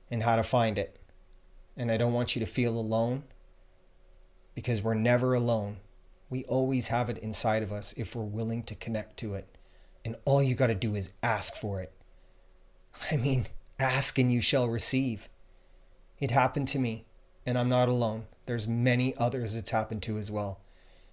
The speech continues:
But you must do it with intention, because you must believe,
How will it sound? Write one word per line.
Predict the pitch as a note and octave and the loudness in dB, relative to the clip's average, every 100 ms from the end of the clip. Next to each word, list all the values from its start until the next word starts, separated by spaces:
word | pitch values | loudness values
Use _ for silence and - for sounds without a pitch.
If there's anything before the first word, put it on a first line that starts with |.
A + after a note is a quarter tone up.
| - | -12
But | B2 - | -6 -2
you | |
must | A2+ A2+ - | 2 2 2
do | B2 A#2 | 2 0
it | |
with | B2 A2+ | -2 -4
intention, | A2 G#2 A2 G2+ G#2+ G2+ - - - - - - | -4 -2 -2 -4 -6 -8 -12 -20 -20 -20 -20 -18
because | - B2+ A2+ | -8 -4 0
you | A2+ | 0
must | A#2 G#2+ - | 0 0 0
believe, | A#2+ A#2+ G#2 G#2 | 0 0 -2 -6